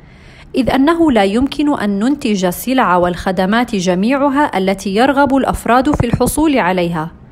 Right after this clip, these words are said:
لمن ننتج؟ وذلك بتحديد الطريقة الأفضل والأنسب في إنتاج السلع من الموارد بأقل كلفة ممكنة وأكبر كمية تسد حاجات المجتمع. كيف ننتج؟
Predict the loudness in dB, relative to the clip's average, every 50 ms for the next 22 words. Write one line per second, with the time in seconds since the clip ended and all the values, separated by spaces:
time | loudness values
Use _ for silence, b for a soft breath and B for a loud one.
0 | B B B B B B B B -20 -20 -20 -20 -20 -20 -20 -20 -12 -4 0 0
1 | 2 2 2 2 2 2 0 0 0 0 0 -2 -2 -2 -6 -14 -18 -20 -20 -20
2 | -20 -20 -20 -20 -20 -20 -20 -20 -10 -2 0 0 2 4 4 4 4 2 0 0
3 | -2 -2 -2 -2 -4 -4 -4 -4 -6 -4 -2 -2 -4 -2 -2 -2 -2 -2 -2 -2
4 | 0 0 0 0 0 -2 -2 0 0 2 2 2 2 2 0 0 -2 -4 -4 -2
5 | -4 -4 -4 -2 -4 -4 -2 -4 -4 0 2 2 2 2 0 -2 -4 -4 -2 0
6 | 0 2 2 2 2 4 4 4 4 4 4 4 4 4 4 6 4 4 4 2
7 | 0 0 0 0 0 0 0 0 0 0 2 2 2 0 0 0 0 0 0 0
8 | 0 -2 0 -2 0 0 2 0 0 0 -2 -4 -4 -2 -2 -2 -2 -2 -2 -2
9 | 0 0 0 0 0 -2 -2 -2 -2 -2 0 -2 -2 -4 -4 -4 -4 -2 -2 -2
10 | -2 -2 -2 -2 -4 -4 -2 -2 -2 -2 0 -2 -2 -2 0 0 0 0 0 -2
11 | -2 0 0 0 0 -2 -4 -6 -4 -4 -4 -6 -6 -6 -6 -6 -6 -8 -12 -18
12 | -20 -20 _ -20 -20 -20 -20 -20 -20 -20 _ -20 -20 -20 -20 -20 -20 -20 -20 -20
13 | -8 -2 -2 0 0 0 -2 -2 0 0 0 0 2 2 4 4 4 2 -2